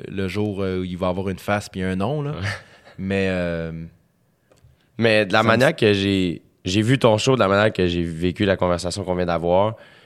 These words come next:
Speaker 2: euh, tu sais, on, on se connaît pas tant que ça, mais on se connaît, tu sais, on est des
Speaker 1: Mhm.
Speaker 2: collègues, là.
Speaker 1: Oui, absolument.
Speaker 2: Puis je sens un grand respect, puis il y a, moi, j-, j'admire beaucoup, euh, ton, ton travail, euh, puis, puis tout le cheminement que t'as, puis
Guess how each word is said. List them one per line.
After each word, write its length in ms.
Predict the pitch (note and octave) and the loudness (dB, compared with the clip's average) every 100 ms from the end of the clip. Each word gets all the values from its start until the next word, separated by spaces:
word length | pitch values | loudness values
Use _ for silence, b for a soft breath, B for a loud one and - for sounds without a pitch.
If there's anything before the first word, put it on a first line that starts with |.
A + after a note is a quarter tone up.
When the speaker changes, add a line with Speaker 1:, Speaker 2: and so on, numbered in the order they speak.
| B F#2 | B -2
Speaker 2:
euh, 220 | F2+ E2+ | 0 0
tu 100 | - | 0
sais, 80 | A2+ | 2
on, 200 | F#2+ - | 2 2
on 80 | F#2+ | 0
se 60 | |
connaît 180 | A2+ G#2+ | 2 0
pas 140 | A#2+ C3+ | 2 2
tant 180 | A2 G2 | 2 0
que 60 | |
ça, 160 | - D3+ | -2 -2
mais 120 | G#2 | 0
on 120 | F#2 | -2
se 60 | F2 | -4
connaît, 220 | F#2+ F#2+ | -2 -2
tu 60 | - - - | -4 -16 -2
sais, 100 | G#2 | 0
on 100 | F#2 | 0
est 60 | G2+ | 0
des 100 | F#2 | -2
Speaker 1:
Mhm. 60 | |
Speaker 2:
collègues, 400 | - G#2+ G2 E2 | 0 2 2 -2
là. 120 | F#2 G2+ | 0 0
Speaker 1:
Oui, 40 | |
absolument. 400 | - - F#2+ E2+ - | -2 -10 -10 -10 -6
Speaker 2:
Puis 500 | G2 F2+ E2+ E2 E2 | -4 -4 -4 -6 -6
je 60 | - | -2
sens 140 | G2+ | 0
un 120 | G2+ | 2
grand 160 | F#2+ G#2 | 2 0
respect, 380 | F#2+ - C#3+ C#3 | 0 2 2 2
puis 380 | A2+ G#2+ G2+ - | 2 0 0 0
il 60 | |
y 80 | G2+ | 2
a, 340 | F#2+ F2 D#2+ C2 | 4 2 0 2
moi, 200 | B2 A2 | 2 2
j-, 200 | G2 F2+ | 0 0
j'admire 460 | G2 F#2+ G#2+ A2+ | 0 2 2 2
beaucoup, 400 | G2+ G#2 B2 B2+ | 0 -4 -2 2
euh, 320 | G#2+ F#2 E2 E2 - | 4 2 0 -4 -2
ton, 260 | F2 E2+ | -2 -2
ton 180 | D2+ F2+ | -2 -4
travail, 420 | - F2 F2+ A2 A2 | -2 0 2 4 4
euh, 220 | F2+ E2+ E2 b b b b _ _ | 2 0 -4 b b b b _ _
puis, 300 | - F#2+ F2+ - _ _ _ _ | -8 -6 -6 -10 _ _ _ _
puis 100 | - _ | -16 _
tout 100 | - - | -8 -2
le 80 | |
cheminement 540 | G2 G2+ G2 G2 G2 G#2+ | 0 0 0 0 0 -2
que 60 | - | -2
t'as, 180 | B2+ C#3 | 0 0
puis 340 | - G2+ G2 | 0 -4 -4